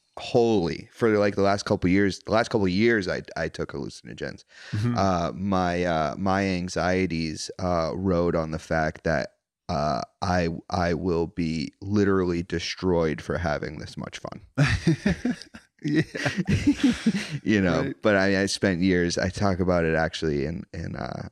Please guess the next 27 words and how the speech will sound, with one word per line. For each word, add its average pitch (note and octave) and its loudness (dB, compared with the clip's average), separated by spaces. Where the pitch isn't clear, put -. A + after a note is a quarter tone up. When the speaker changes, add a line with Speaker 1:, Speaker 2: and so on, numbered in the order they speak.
Speaker 1:
but F2+ 2
I D2+ 2
spent D#2+ -2
years D#2+ -2
thinking D#2+ -4
just F#2 -2
that G2 2
the G2+ 4
world G2+ 4
was G2+ 0
out G2 4
to F#2 -4
get F2+ 0
me, G2 -6
Speaker 2:
Mm. G#2 -6
Speaker 1:
you F#2 2
know, E2+ -2
that E2+ 2
I E2 4
Speaker 2:
Mm-hmm. E2+ 4
Speaker 1:
was E2+ 0
being E2 -2
hunted F2+ -4
and, D#2+ -2
and E2+ -4
persecuted D#2 -2
and, F#2+ -8